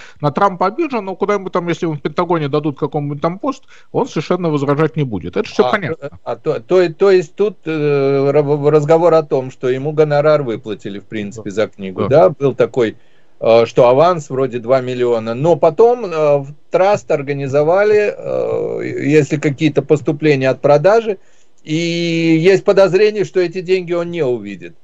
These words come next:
Speaker 2: А два миллиона
Speaker 1: Я думаю, что
Speaker 2: тоже не, не бог весть, да, заканчивается когда-нибудь, и ты считаешь, что ему нужна все-таки дальнейшая
Speaker 1: Ну да,
Speaker 2: работа?
Speaker 1: поэтому да, потому что иначе бы он сказал, что он пойдет голосовать там за Байдена или еще какому-нибудь,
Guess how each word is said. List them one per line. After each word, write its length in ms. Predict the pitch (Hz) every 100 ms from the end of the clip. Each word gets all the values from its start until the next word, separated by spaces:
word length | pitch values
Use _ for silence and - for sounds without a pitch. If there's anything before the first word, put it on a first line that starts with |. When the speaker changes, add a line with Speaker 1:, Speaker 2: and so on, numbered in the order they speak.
| - - - -
Speaker 2:
А 120 | - 131
два 200 | 151 180
миллиона 80 | -
Speaker 1:
Я 60 |
думаю, 160 | 196 208
что 120 | 196
Speaker 2:
тоже 340 | 180 196 165 170
не, 240 | 170 170
не 100 | 165
бог 260 | 160 170 165
весть, 300 | 190 226 160
да, 180 | 156 175
заканчивается 720 | 147 143 175 202 214 202 -
когда-нибудь, 540 | 202 185 185 170 160
и 60 | 156
ты 160 | 165
считаешь, 400 | 156 - 180 175
что 140 | - 156
ему 180 | 156 156
нужна 320 | 151 143 123
все-таки 340 | - 131 -
дальнейшая 540 | 120 131 131 117 - -
Speaker 1:
Ну 0 |
да, 60 |
Speaker 2:
работа? 240 | 120 165 156 156
Speaker 1:
поэтому 300 | 170 160 160
да, 180 | 131 90
потому 280 | 113 135 139
что 100 | 175
иначе 280 | 220 247 185
бы 100 | 180
он 80 |
сказал, 300 | 160 180 165
что 180 | 147 147
он 60 | 131
пойдет 320 | 139 143 135
голосовать 400 | 135 131 147 127
там 160 | 123 113
за 100 | 117
Байдена 500 | 175 240 175 147 123
или 140 | 113
еще 240 | 120 - 214
какому-нибудь, 520 | 170 165 139 131